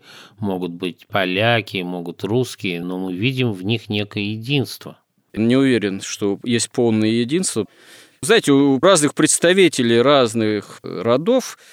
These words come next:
Speaker 2: порой очень серьезные противоречия. Возьмите, например, крымских евреев, там, караимов, которые, скорее всего, являются потомками вот как раз представителей хазарского каганата. Но у них и в отношении и веры свои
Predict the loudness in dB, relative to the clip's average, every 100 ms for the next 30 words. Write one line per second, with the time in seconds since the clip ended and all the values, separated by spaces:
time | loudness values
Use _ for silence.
0 | 0 2 4 4 4 2 4 4 4 2
1 | -2 -6 -6 -8 -4 2 2 2 0 0
2 | 0 4 4 4 0 2 0 2 2 2
3 | -2 -8 -16 -16 -14 -10 -10 -10 -10 -10
4 | 0 2 4 4 2 -2 -6 -14 -20 -20
5 | -2 -2 4 6 6 4 4 4 4 2
6 | 4 6 6 6 4 4 4 2 2 2
7 | 2 0 2 4 4 2 2 0 -2 -8
8 | -6 -2 -2 -2 -4 -4 2 2 4 0
9 | 0 0 2 0 0 -2 -2 -2 0 0
10 | 0 -2 -6 -12 _ -20 _ -6 -2 0
11 | 2 4 4 2 2 4 6 6 4 2
12 | 0 2 2 4 4 4 4 4 2 4
13 | 2 4 4 4 4 4 2 0 0 2
14 | 4 2 0